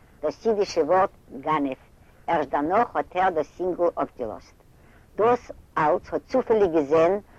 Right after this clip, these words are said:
דורך א שפארונע פון פארקאן, יודל, דעם בעקערס געהילט, וואס האט געוואלט וויסן, ווער עס שרייט אזוי יאמערדיק אין גרנאווסקיס סאד.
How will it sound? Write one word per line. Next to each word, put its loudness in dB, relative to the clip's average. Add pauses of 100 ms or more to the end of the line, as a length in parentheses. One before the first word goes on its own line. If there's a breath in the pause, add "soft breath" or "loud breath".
(120)
דורך -4
א 0
שפארונע 0
פון -6
פארקאן, 0 (140)
יודל, 4 (460 soft breath)
דעם 2
בעקערס 2
געהילט, 4
וואס -2
האט 0
געוואלט 2
וויסן, 0 (340 soft breath)
ווער 0
עס 0
שרייט -2
אזוי 2 (140)
יאמערדיק 0 (340 loud breath)
אין 0
גרנאווסקיס -2
סאד. -2